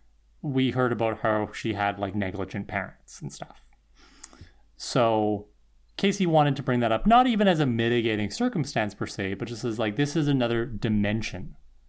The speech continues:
of us understanding Faith's character. I think this is really interesting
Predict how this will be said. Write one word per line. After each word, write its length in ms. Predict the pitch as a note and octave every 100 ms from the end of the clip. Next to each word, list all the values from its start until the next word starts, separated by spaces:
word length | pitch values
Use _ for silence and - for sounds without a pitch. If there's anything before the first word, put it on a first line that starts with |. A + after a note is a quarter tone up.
| - -
of 560 | - G#2+ G2+ G2 F#2+ - -
us 180 | G#2+
understanding 520 | G#2+ G2+ F#2+ G#2+ G2 F#2
Faith's 260 | G2+ F#2
character. 380 | - G#2 - - - _ _ _ _ _ _ -
I 100 | F#3+
think 140 | B3+
this 160 | C4+ C4+
is 140 | C#4
really 220 | B3 A#3 F#3+
interesting 500 | A3 D#3+ A#2+ -